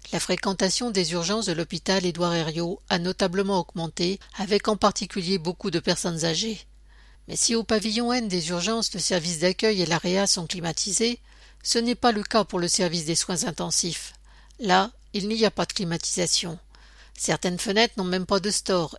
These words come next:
et le personnel est obligé de tendre des couvertures pour protéger les patients du soleil.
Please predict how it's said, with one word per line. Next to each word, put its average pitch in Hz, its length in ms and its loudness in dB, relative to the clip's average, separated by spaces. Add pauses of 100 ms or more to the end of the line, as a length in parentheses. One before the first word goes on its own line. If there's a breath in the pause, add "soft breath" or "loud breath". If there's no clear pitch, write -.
et 208 60 0
le 190 100 0
personnel 208 500 0
est 180 140 -4
obligé 196 380 0
de 160 100 -4
tendre 214 400 -2
des 170 100 0
couvertures 202 680 0
pour - 180 -10
protéger 202 480 0
les 185 100 0
patients 185 340 0
du 175 120 -6
soleil. 160 500 -2